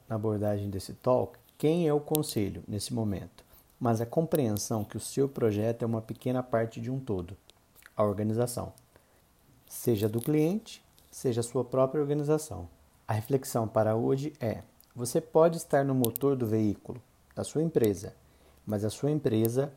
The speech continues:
pode não ser um carro, ela pode ser uma montadora mundial, aí você deixa de ser o impulsionador e passa a ser mais uma peça. Importante, é claro, mas não deixa de ser só mais uma peça.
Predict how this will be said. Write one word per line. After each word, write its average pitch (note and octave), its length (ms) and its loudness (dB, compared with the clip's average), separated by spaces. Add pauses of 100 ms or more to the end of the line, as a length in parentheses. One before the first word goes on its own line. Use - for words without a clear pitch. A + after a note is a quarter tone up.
pode G2+ 260 2
não A2 220 -2
ser C#3 240 2
um D#3 80 -4
carro, G#2 400 4 (260)
ela F#2+ 160 -4
pode F#2+ 280 -6
ser G2 180 -8
uma F#2 380 -10
montadora G2 580 0
mundial, B2+ 640 2 (320)
aí A#2+ 200 0
você C#3 260 -2
deixa B2+ 420 -2
de A2 140 -8
ser A#2 460 -4
o A2 120 -6
impulsionador B2+ 960 -2
e C3 80 -8
passa C3+ 360 -2
a C3+ 40 -8
ser C3 320 -6 (200)
mais D3+ 180 0
uma E3 160 -2
peça. B2 460 -2 (420)
Importante, E3+ 540 2
é - 20 -14
claro, F#2+ 340 0 (460)
mas G#2+ 500 -2 (320)
não D3 200 -4
deixa B2 280 0
de A#2 120 -4
ser A2 340 -6 (240)
só - 260 0
mais A2 220 0
uma A2 160 -2
peça. - 400 -8